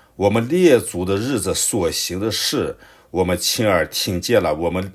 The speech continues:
的列祖也给我们讲述过。”那么是，这些事是什么呢？从，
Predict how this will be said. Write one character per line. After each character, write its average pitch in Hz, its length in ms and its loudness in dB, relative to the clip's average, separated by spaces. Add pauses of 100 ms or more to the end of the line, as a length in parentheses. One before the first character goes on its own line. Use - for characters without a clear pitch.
(120)
的 87 100 -6
列 110 300 0
祖 78 200 -8
也 80 200 -6
给 80 180 -8
我 78 140 -4
们 82 120 -8
讲 - 240 -10
述 - 220 -8
过。” - 200 -20 (1400)
那 - 80 -4
么 156 100 4
是， - 180 -2
这 170 160 0
些 160 140 4
事 151 180 0
是 135 60 0
什 - 180 -2
么 110 100 -2
呢？ 104 100 0
从， 113 340 -4